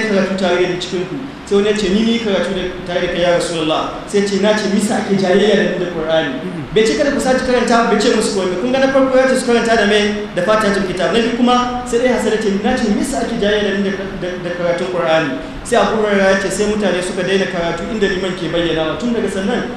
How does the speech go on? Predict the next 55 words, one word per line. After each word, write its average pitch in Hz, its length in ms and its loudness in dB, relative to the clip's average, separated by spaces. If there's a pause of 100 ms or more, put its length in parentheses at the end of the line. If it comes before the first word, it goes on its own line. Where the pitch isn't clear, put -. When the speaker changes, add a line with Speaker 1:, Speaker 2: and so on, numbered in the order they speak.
(100)
Speaker 1:
sai 214 160 2
mutane 208 320 2
suka 190 240 -2
daina 196 240 2
karatu 180 400 -2
inda 202 160 0
liman 185 240 -2
ke 170 160 -4
bayyanawa." 151 560 -2 (320)
Sai 226 80 -4
wasu - 160 2
suka 220 80 0
ce, - 160 0
"Wannan 214 160 2
yana 202 160 2
nuna 202 140 0
cewa 202 180 0
kenan 202 160 0
in 214 160 2
liman 202 140 2
na 190 100 0
bayyanawa 196 460 4
ko 202 100 4
Fatihatul 208 480 0
Kitab 170 240 0
ba 165 140 0
a - 20 -
karantawa." 135 560 -4 (300)
To, - 80 0
matsala, 247 360 2
an 247 40 0
samu 233 240 0
wani 233 80 4
hadisi 208 320 0
cikin 208 160 -2
Sunan 202 320 0
Abi 180 160 0
Dawud, 180 240 4
wani 208 240 4
ya 233 80 2
tambayi 202 240 0
Abu 185 240 0
Hurairah, 170 320 2
ya 196 80 0
ce 190 160 0
mai, 180 160 -2 (320)
"In 285 160 0
ina 240 160 4
bayan 233 400 4
liman, 226 480 2
ya 202 160 4
zan 233 80 4
yi, 214 160 0
zan 226 160 0
karanta?" 233 640 0